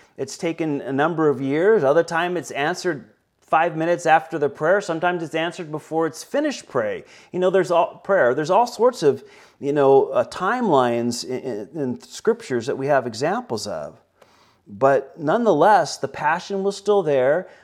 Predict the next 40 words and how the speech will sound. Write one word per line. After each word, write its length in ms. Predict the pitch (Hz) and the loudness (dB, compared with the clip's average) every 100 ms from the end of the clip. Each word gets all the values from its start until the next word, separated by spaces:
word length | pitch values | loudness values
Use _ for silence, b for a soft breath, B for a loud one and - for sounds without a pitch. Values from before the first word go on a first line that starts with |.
| B | B
At 160 | 113 120 | -10 -6
the 100 | 113 | -6
right 360 | 113 139 202 202 | 2 4 4 0
time, 320 | 196 180 175 | -2 -2 -2
the 60 | |
Lord 260 | 143 143 160 | 0 2 2
opened 280 | 165 180 180 | 2 0 -4
the 60 | |
door, 460 | 156 139 143 185 226 | 0 4 4 4 0
and 260 | 160 127 123 | -2 -4 -4
he 100 | 165 | -4
wasn't 360 | 170 160 156 | -4 -4 -6
afraid 400 | 127 151 156 156 | -6 -4 -4 -4
to, 180 | 139 135 | -8 -10
to 320 | - - - | -14 -14 -10
step 420 | 117 - 165 165 | -8 -2 -2 0
through. 200 | - 185 | -2 -2
He 100 | 165 | -2
was 300 | 185 240 233 - 170 | 0 0 -2 -10 -10
fearful, 520 | - 233 185 131 165 | 2 4 4 4 2
but 300 | 185 175 - B - | 2 0 0 B -6
he 100 | 190 | -4
was 140 | 160 | -4
confident 560 | - 202 208 208 170 160 | -2 0 0 0 -2 -2
in 80 | |
the 100 | 151 | 0
Lord 460 | 143 143 190 143 160 | 2 4 6 8 6
and 100 | 135 | 4
asked 260 | 147 214 - | 2 2 0
the 80 | |
Lord 240 | 139 127 123 | 0 2 0
for 120 | 123 | 0
that 200 | 120 120 | 2 2
confidence. 640 | - 113 120 143 185 240 b b b b | 0 -4 -4 -4 -6 -6 b b b b
A-, 200 | - 135 | -12 -8
and 180 | 156 151 | -4 -2
then, 340 | 160 190 202 - | 0 0 0 -4
you 100 | 165 | -4
know, 420 | 151 165 208 - _ _ _ | 0 0 -2 -4 _ _ _
Lord, 320 | 156 196 - | -2 -2 -2